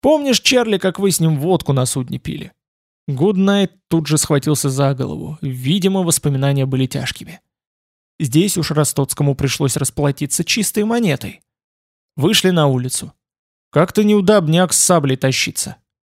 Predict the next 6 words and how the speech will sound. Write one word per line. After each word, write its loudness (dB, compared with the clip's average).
«Это 4
нормально, 4
привыкай, 0
никого 2
не 6
удивишь». 0